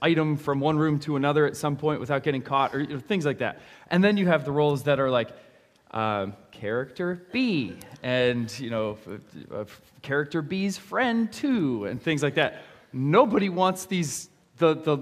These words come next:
the empty roles. Nobody wants to just sit on the sideline and, and watch. Everybody wants to get involved so far, uh, which is really, really cool. So, um, again, that's Sunday, October twenty-ninth.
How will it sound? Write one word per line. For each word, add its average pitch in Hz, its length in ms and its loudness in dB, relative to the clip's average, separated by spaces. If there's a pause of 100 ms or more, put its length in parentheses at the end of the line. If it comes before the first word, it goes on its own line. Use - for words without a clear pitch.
(140)
the 147 260 2
empty 202 280 2
roles. - 400 -6
Nobody 180 400 2
wants 170 280 2
to 165 80 -2
just 156 180 -2
sit 175 100 0
on 156 80 -2
the 143 60 -2
sideline 147 460 2
and, 120 240 -4
and 120 160 -4
watch. 135 260 -2
Everybody 139 240 -2
wants 139 140 -2
to - 80 -14
get 131 320 -6
involved 127 460 -2
so 135 120 -6
far, 139 320 0 (300)
uh, 123 140 0
which 127 140 -2
is 123 120 -8
really, 165 220 4
really 151 200 4
cool. 185 240 -2 (160)
So, 123 320 0 (320)
um, 101 340 -6 (180)
again, 127 180 -2
that's 131 200 -2
Sunday, 160 500 4
October 143 380 -2
twenty-ninth. 127 600 -2